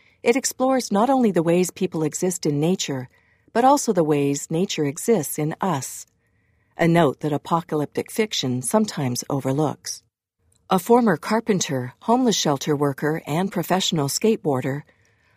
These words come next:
Michael Christie is the author of The Beggar's Garden, a twenty eleven collection of short fiction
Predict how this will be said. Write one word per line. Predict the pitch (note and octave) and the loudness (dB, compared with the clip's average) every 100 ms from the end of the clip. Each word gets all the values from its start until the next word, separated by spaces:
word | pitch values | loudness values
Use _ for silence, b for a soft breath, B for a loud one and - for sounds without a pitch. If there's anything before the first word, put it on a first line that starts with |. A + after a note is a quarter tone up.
| _ | _
Michael | B3+ D4 A3+ F#3 | 0 0 0 -2
Christie | - A#3 - D3+ | 0 0 0 -2
is | C#3 | -2
the | - E3 | 0 0
author | F3+ F#3+ F3 C#3 | 2 2 0 0
of | C#3+ D3 | 0 -2
The | F#3+ | -2
Beggar's | F3+ D#3+ D#3 D#3+ | 2 2 2 0
Garden, | - E3+ E3+ D3 B2+ - _ _ _ _ - | 2 2 2 -2 -8 -10 _ _ _ _ -8
a | G#3 | -6
twenty | - C4+ A#3+ | -2 -2 0
eleven | F#3+ E3+ F#3 D#3 | 2 2 0 -4
collection | - F#3+ G3+ - D#3 | 0 0 2 0 -2
of | - | -2
short | - F3 - | 0 -2 -2
fiction | - G#3+ - C#3 | -2 -2 -2 -4